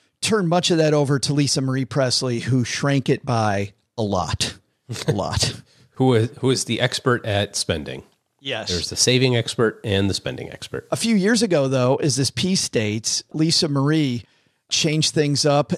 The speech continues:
Speaker 1: and now Priscilla is challenging that. And this piece from, uh, Yahoo doesn't go into it completely. Another piece I read this morning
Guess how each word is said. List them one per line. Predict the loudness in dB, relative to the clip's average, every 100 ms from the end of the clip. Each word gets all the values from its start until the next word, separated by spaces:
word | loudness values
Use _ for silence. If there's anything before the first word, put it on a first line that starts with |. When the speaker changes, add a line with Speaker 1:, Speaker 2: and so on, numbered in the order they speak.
| -2
Speaker 1:
and | 0
now | 2 2 0
Priscilla | -2 0 0 2 2 2 4 2 2
is | 0 0
challenging | 0 0 2 4 2 2 2 0
that. | 0 -4 -6 -14 -20 -20 -12 0
And | 2 2 0 -4
this | 0 0
piece | -2 -4 -2 -2 -2 -2 -6 _
from, | -20 -6 0 2 4 2 0
uh, | -2 -2 -2
Yahoo | 0 2 4 4 4 2 2 -2 -4 -14 _ _
doesn't | -2 0 2 2
go | 4
into | 4 2
it | 2
completely. | 0 -4 0 0 0 -2 -2 0
Another | 2 2 4 2
piece | -2 -2 -2 2
I | 2
read | 2 2 2
this | 0 -2
morning | 2 2 4 2 2 -2